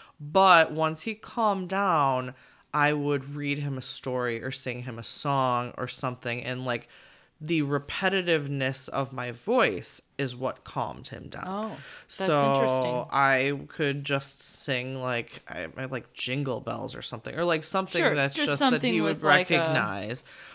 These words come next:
Speaker 1: or very repetitive books. So, like, the, a bunch of Eric Carle books, like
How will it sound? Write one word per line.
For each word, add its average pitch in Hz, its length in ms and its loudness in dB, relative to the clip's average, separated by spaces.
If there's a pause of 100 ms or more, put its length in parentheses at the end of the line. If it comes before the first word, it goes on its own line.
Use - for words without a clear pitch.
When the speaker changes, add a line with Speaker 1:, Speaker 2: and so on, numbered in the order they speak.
(120)
Speaker 1:
or 165 400 6
very 170 340 2
repetitive 147 680 -4
books. 139 320 -4
So, 131 460 -2
like, 123 260 -2
the, 135 80 -2
a 131 40 -2
bunch 135 240 -4
of 131 80 -8
Eric 131 300 0
Carle 117 360 -4
books, 117 480 -10
like 120 200 -8